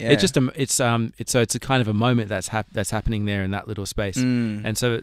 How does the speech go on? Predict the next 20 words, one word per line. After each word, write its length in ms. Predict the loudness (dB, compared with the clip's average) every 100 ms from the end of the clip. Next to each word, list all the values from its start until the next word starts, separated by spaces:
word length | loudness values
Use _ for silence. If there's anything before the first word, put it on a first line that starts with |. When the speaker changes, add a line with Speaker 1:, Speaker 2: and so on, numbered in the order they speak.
| -6
Speaker 2:
I 60 |
don't 80 | -8
know, 140 | -8 -12 _
that's 200 | -8 -8
just, 240 | -6 -6 0
that's 180 | 0 0
an, 140 | -4 -2
the, 160 | -4 -2
another 220 | -2 -2
crazy 380 | 0 0 0 -2
thing 180 | -4 -4
of 80 | -4
twenty 240 | -4 -2
twenty-one. 400 | -4 -4 -4 -4 -8 -20 -4
And 120 | 0 0
it's 100 | 2
kind 160 | 2
of 100 | 4
like, 280 | 2 2 -2 _ _ -8
again, 420 | -2 0 0